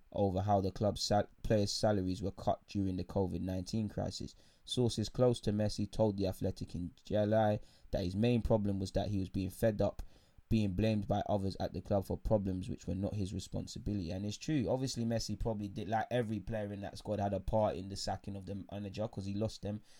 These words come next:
But it's true. Messi, you know, he's, he is Messi, but he's always gonna live and die by that sword and be blamed for things unnecessarily.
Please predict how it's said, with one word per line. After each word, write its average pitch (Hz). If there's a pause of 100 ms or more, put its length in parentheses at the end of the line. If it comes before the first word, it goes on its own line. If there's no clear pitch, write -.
(140)
But 95
it's 113
true. 147
Messi, 120
you 117
know, 117
he's, 113
he 127
is 117
Messi, 123
but 95
he's 110
always 113
gonna 110
live 110
and 101
die 117
by 107
that -
sword 107
and 98
be 101
blamed 113
for 92
things 104 (380)
unnecessarily. 110